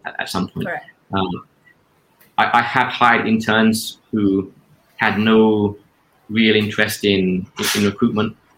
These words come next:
Speaker 1: but they wanted the experience and they were really good and, and, and I liked them, so I hired them, even, even though I, I knew they wouldn't, um,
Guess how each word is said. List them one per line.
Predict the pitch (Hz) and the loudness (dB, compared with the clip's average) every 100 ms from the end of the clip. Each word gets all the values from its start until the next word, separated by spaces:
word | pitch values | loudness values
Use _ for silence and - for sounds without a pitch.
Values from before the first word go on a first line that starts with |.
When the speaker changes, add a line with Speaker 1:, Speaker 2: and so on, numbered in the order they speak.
| _ | _
Speaker 1:
but | 113 | -2
they | 113 | 2
wanted | 120 135 123 | 4 4 2
the | 113 | 0
experience | 113 - 110 110 110 107 | -2 2 4 6 4 2
and | 98 | 0
they | 95 | 2
were | 95 | 2
really | 113 110 98 | 2 2 2
good | 98 95 - 98 | 2 2 -2 -4
and, | 95 92 | -4 -4
and, | 95 92 | -8 -8
and | 98 | -2
I | 92 | 2
liked | 98 101 - | 2 0 -2
them, | 92 | -4
so | 95 | -4
I | |
hired | - 95 95 | 0 2 2
them, | 95 101 | 2 0
even, | 110 104 | 0 0
even | 123 110 | 2 2
though | 104 | 2
I, | 98 92 - | 2 -2 -4
I | 95 | 0
knew | 98 98 | 2 4
they | 95 | 4
wouldn't, | 98 98 - _ _ _ _ | 2 0 -2 _ _ _ _
um, | 95 90 90 92 | -4 -4 -4 -8